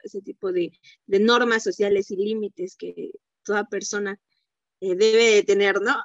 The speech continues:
Em, y, eh, con respecto a estos que siempre sí, como, como dice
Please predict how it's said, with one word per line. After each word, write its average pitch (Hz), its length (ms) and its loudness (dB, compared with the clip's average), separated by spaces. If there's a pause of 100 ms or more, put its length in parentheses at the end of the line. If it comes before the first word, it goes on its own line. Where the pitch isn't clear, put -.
(120)
Em, 226 720 0 (800)
y, 294 400 2
eh, 214 180 0
con 220 200 -8
respecto 247 640 -8 (360)
a 214 120 -2
estos 214 460 -2 (640)
que 208 140 4
siempre 226 420 0
sí, 208 180 -8
como, 196 480 -12
como 190 340 -6
dice 196 680 0